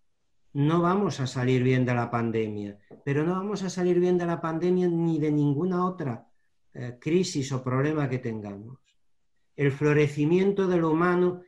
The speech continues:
se da precisamente cuando cultivamos desde pequeñitos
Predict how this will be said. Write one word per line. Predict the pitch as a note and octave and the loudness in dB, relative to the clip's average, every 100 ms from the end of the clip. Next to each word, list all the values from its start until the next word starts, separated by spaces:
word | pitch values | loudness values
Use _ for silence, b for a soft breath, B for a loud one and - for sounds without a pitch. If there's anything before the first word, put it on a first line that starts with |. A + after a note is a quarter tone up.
| B | B
se | - D3 C#3+ | -8 -2 0
da | F3 F3+ | 0 -2
precisamente | F3+ F3 E3 E3 E3+ E3+ D3+ | -4 -4 -4 -2 -2 -2 -2
cuando | D#3 D3 D3 C#3 | 0 2 2 0
cultivamos | D3 C#3+ C3 C3+ C3+ D#3+ F#3 D3+ A2 G2+ _ _ _ _ _ | 0 0 0 0 0 2 2 2 0 -6 _ _ _ _ _
desde | B2+ C#3+ C3 C#3 | -2 0 0 0
pequeñitos | C#3 C3+ C3 D3+ G3 G3 B2+ G2+ - | 0 0 2 4 4 2 -4 -6 -12